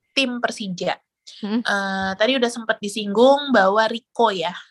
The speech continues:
Speaker 1: Rico
Speaker 2: Hmm.
Speaker 1: ini cedera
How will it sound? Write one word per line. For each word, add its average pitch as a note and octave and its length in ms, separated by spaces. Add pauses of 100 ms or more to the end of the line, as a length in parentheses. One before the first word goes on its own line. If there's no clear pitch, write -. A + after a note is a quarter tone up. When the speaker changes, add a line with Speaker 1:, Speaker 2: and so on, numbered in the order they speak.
Speaker 1:
Rico G3+ 320
Speaker 2:
Hmm. G3+ 100
Speaker 1:
ini B3 540 (1120)
cedera G3 720